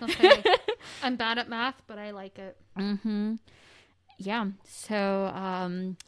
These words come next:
Speaker 2: then they announced their first world tour. I feel like with the short number of time that they had in the contract, it was like, "Let's do it.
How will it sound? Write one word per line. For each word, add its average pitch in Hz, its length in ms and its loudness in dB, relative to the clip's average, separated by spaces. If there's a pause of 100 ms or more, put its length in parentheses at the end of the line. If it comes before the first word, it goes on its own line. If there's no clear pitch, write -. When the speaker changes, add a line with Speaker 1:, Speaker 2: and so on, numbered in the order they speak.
(680)
Speaker 2:
then 262 160 4
they 269 340 6
announced 220 640 -2
their 202 300 -2
first 196 360 -8
world 185 260 -8
tour. 180 280 -6
I 190 80 -2
feel 190 280 -8
like 180 200 -6 (420)
with 190 180 -6
the 196 80 -6
short 180 520 -8
number 185 460 -10
of 180 180 -10 (140)
time 175 320 -10
that 175 120 -10
they 170 100 -12
had 170 180 -8
in 170 80 -10
the 170 80 -12
contract, 302 480 -4
it 190 60 -6
was 175 120 -8
like, 165 160 -12
"Let's - 180 -16
do 226 160 -4
it. - 100 -8